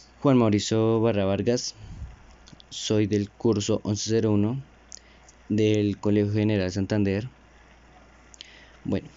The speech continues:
para empezar, hoy hablaremos de la juventud.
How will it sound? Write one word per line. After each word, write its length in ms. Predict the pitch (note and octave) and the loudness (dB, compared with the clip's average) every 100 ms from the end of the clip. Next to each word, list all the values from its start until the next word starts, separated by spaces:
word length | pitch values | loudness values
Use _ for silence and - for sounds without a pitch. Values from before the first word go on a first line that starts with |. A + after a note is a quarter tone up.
| - - - - - - - - - - - - - | -20 -20 -20 -20 -20 -20 -20 -20 -20 -20 -20 -18 -4
para 140 | A#2 | -2
empezar, 360 | C3 D3 C#3 - _ - - - - - | 0 2 0 -4 _ -20 -20 -20 -18 -2
hoy 680 | A#2+ B2+ B2+ B2 A#2+ A#2+ | 2 4 4 4 2 4
hablaremos 960 | B2 A#2+ A#2 G2+ G2 G2+ G2+ - - - - - - - - - - | 4 4 2 2 2 0 0 -4 -12 -14 -20 -20 -20 -20 -20 -20 -10
de 300 | G#2+ A2+ A2 | -2 2 4
la 840 | G#2+ G#2 G2 F#2+ F#2 F2+ F2+ F2+ F#2 | 4 2 0 -2 -2 -2 -2 -4 -6
juventud. 600 | - A#2 G#2+ F#2 C3 | 0 2 2 2 0